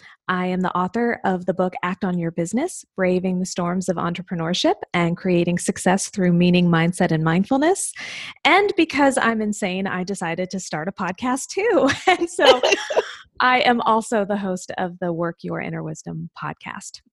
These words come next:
Speaker 1: And so I love working with spiritually minded, spiritually oriented entrepreneurs to help them cultivate a strong entrepreneurial mindset and to figure out how to create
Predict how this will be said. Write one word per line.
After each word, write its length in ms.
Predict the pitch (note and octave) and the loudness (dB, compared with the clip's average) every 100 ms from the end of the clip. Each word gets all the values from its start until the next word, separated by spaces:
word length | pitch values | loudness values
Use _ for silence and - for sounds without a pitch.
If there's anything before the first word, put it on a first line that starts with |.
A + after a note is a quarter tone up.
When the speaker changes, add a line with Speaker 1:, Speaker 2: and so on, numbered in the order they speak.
| - | -4
Speaker 1:
And 160 | F#3+ | -2
so 140 | F#3+ F#3+ | 0 0
I 180 | G3 C4 | 2 2
love 480 | A#3+ F#3+ G3 G3 F3 | 0 0 2 2 0
working 520 | F3 E3+ F#3+ F3 D#3+ | -4 -6 -6 -6 -6
with 280 | E3 D#3+ D#3+ | -4 -6 -6
spiritually 720 | - - D#4 D#4 D#4 C4 A#3 | -12 -6 -4 -2 -4 -4 -2
minded, 640 | G#3 F#3+ G3 G3 F#3+ F#3+ F#3 | -2 -2 -4 -2 -2 -4 -6
spiritually 540 | - A3 G#3 - G3+ | -4 -2 -2 -2 -4
oriented 640 | F3+ F3 F3+ F3 - E3+ | -4 -6 -6 -6 -10 -12
entrepreneurs 920 | - E3+ F3 - E3 E3 D#3+ E3 E3 - - - - - - | -10 -12 -14 -16 -12 -8 -6 -8 -8 -14 -20 -20 -20 -16 -6
to 200 | F#3+ F#3 - - | -4 -2 -6 -2
help 200 | A#3 A#3 _ | -2 -2 _
them 540 | F#3 F3+ F3 E3+ E3+ F3+ _ _ _ | -6 -4 -4 -6 -8 -12 _ _ _
cultivate 720 | - D4+ D4 A3+ G3+ G3 - F#3+ | -6 -4 -4 -2 -2 -4 -8 -10
a 60 | |
strong 440 | - - F#3 F3+ F#3 | -10 -6 -2 -2 -2
entrepreneurial 680 | F3 F3+ F3+ F3 E3 D#3+ | -4 -6 -6 -6 -4 -4
mindset 640 | D#3 D#3+ G3+ A#3 D4 D4 - - - | -4 -4 -4 -4 -6 -6 -8 -10 -4
and 220 | G3+ G#3 | -2 -2
to 180 | - A3+ | -4 -4
figure 260 | C#4+ D4+ | -2 0
out 180 | D4 B3+ | 0 0
how 220 | - B3+ B3 - | -4 -6 -6 -6
to 140 | - | -10
create 640 | A#3 - A#3 A#3 A3+ D4 | -10 -6 0 2 2 0